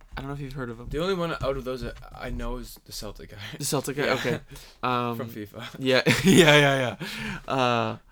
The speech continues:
Speaker 1: so yeah, Tajon Buchanan, he's actually linked to Inter right now. He
Speaker 2: Okay.
Speaker 1: plays on Club Brugge. And then I, I really like this Canadian team.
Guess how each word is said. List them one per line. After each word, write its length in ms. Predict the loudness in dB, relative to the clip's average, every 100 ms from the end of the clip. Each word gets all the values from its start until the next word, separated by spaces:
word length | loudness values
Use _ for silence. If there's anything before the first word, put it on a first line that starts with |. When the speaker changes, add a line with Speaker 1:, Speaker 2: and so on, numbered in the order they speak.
| -8 -8 -10 -18 -20 -14 -2
Speaker 1:
so 140 | 2
yeah, 100 | 2
Tajon 380 | 2 -2 -2 -4
Buchanan, 440 | -4 -4 -2 -4
he's 220 | -4 -6 -4
actually 260 | -6 -8
linked 220 | -8 -10
to 100 | -12 -8
Inter 320 | -6 -4 -6
right 200 | -6 -8
now. 160 | -10 -12
He 160 | -8 -8
Speaker 2:
Okay. 100 | -4
Speaker 1:
plays 260 | -4 -4
on 220 | -8 -10
Club 260 | -8 -8 -6
Brugge. 360 | -4 -4 -6 -10 -18 -20 -20 -20 -20 -14
And 220 | -10 -8
then 480 | -8 -8 -10 -12 -14 -18 -20 -20 -20 _ _ -20 _ _ _ _ -10
I, 160 | -8 -8 -10
I 160 | -8 -8 -8
really 220 | -8 -8
like 220 | -10 -10
this 160 | -12 -12
Canadian 520 | -12 -12 -10 -10 -10
team. 260 | -14 -14